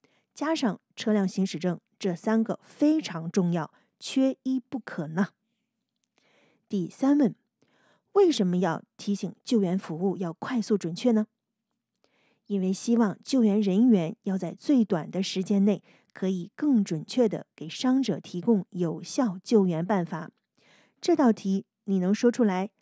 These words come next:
“apporter les moyens adaptés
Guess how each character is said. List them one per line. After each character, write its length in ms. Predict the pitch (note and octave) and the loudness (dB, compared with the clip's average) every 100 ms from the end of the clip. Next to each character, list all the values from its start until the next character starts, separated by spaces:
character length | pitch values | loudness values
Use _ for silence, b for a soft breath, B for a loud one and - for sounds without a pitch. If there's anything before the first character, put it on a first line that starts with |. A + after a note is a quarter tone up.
| _ _ _ _ - | _ _ _ _ -4
“apporter 760 | B3+ A#3+ A#3+ B3 - C#4 E4 - | -2 0 -2 -2 -2 -2 -2 -4
les 280 | G3 F#3 | -2 0
moyens 840 | F3+ F3+ G3 G3 F#3+ G#3 A3+ C#4 D4+ _ | 2 4 4 4 4 4 4 0 -4 _
adaptés 880 | B3+ C#4+ - - A3 A3 - G#3 C4+ | -4 -4 -4 -6 -4 -4 -2 0 0